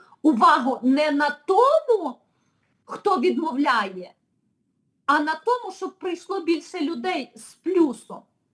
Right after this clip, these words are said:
Ну добре, ні, пішла далі, пішла далі, пішла далі, пішла далі, пішла, пішла далі. І відмова —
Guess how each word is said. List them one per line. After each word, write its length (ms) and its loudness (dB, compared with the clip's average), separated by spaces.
Ну 160 0
добре, 360 0
ні, 140 2
пішла 280 4
далі, 340 4
пішла 380 -4
далі, 240 0
пішла 300 -6
далі, 320 0
пішла 300 -4
далі, 260 0
пішла, 500 -4
пішла 280 -4
далі. 340 -2
І 80 6
відмова — 500 4